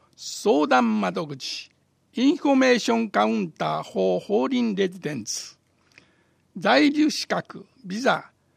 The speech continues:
生活、仕事、病気のことなど相談ができます。弁護士に法律相談もできます。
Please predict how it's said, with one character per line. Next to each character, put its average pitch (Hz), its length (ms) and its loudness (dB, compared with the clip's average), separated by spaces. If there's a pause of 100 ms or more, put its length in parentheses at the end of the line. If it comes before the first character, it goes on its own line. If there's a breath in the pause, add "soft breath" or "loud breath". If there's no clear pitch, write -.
(120)
生 233 360 -2
活、 247 460 0
仕 - 200 -8
事、 254 440 0
病 262 260 2
気 302 120 -2
の 262 160 4
こ 277 120 -6
と 277 120 -2
な 262 160 6
ど 180 140 -6
相 214 260 -4
談 233 220 2
が 196 120 0
で 190 120 -4
き 170 140 -10
ま 160 140 -6
す。 - 220 -14 (1000 soft breath)
弁 254 360 4
護 285 140 4
士 247 160 -4
に 175 160 -2
法 269 300 2
律 294 280 -4
相 262 300 2
談 214 260 2
も 302 120 4
で 247 120 0
き 170 140 -6
ま 165 140 -4
す。 - 180 -12